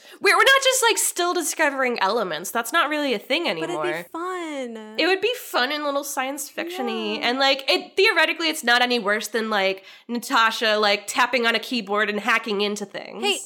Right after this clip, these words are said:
Speaker 2: nope.
Speaker 1: It's the
Speaker 2: I'm actually
Speaker 1: same
Speaker 2: not gonna
Speaker 1: level of
Speaker 2: complain about
Speaker 1: thing.
Speaker 2: that. You'll, we'll get to it. ScarJo's hair got suddenly very bad.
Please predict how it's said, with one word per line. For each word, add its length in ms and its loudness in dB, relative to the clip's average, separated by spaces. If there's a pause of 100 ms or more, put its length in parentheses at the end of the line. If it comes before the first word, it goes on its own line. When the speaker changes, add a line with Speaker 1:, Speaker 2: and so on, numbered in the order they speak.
(280)
Speaker 2:
nope. 280 0 (200)
Speaker 1:
It's 160 -2
the 80 4
Speaker 2:
I'm 80 2
actually 160 6
Speaker 1:
same 100 4
Speaker 2:
not 80 6
gonna 100 6
Speaker 1:
level 180 2
of 60 2
Speaker 2:
complain 100 2
about 120 2
Speaker 1:
thing. 60 -4
Speaker 2:
that. 160 0
You'll, 240 -2
we'll 140 -4
get 160 -6
to 100 -8
it. 140 -10 (380)
ScarJo's 420 -2
hair 180 -2
got 180 -2
suddenly 280 -6
very 280 -6
bad. 580 -4